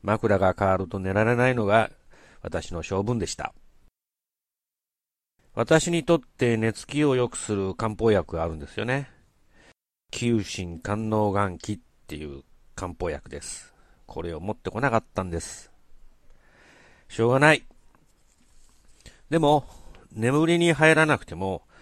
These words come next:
ベッドの上に横になるだけで、目さえ閉じておけば、睡眠をとったのと同じ効果がある。こういうことを私知っておりました。だから、ただ目をつむり、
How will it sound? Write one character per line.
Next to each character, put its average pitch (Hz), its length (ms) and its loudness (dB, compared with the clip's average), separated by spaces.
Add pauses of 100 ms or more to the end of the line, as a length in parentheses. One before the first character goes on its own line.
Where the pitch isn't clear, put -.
(220)
ベ 95 160 4
ッ 135 120 0 (100)
ド 131 100 0
の 110 180 0
上 104 140 0
に 101 120 -4
横 98 200 -4
に 127 140 -4
な 131 140 2
る 127 100 0
だ 107 100 2
け 120 120 -2
で、 120 280 4 (300)
目 147 120 0
さ 151 140 4
え 110 120 6
閉 113 120 -4
じ 98 140 -6
て 87 80 -8
お 80 100 -6
け 82 140 -8
ば、 113 260 2 (400)
睡 113 200 -4
眠 113 260 -2
を 107 80 -4
と 101 80 -6
っ 107 60 -6
た - 160 -10
の 80 100 -10
と - 260 -12
同 113 140 0
じ 127 100 -6
効 139 220 -2
果 107 140 0
が 95 120 2
あ 120 60 8
る。 110 160 0 (580)
こ 107 140 -8
う - 20 -2
い 120 40 -4
う 123 40 -6
こ 123 140 -4
と 107 240 -2
を 90 60 -4
私 - 420 -12
知 - 20 -20
っ - 40 -20
て - 120 -10
お 87 80 -6
り 85 80 -10
ま 85 140 -10
し - 80 -16
た。 - 160 -14 (1200)
だ 82 140 -6
か 73 140 -6
ら、 110 320 0 (260)
た 95 100 -2
だ 82 220 0
目 101 160 -4
を 87 140 -2
つ - 120 -14
む 92 120 -6
り、 98 240 -6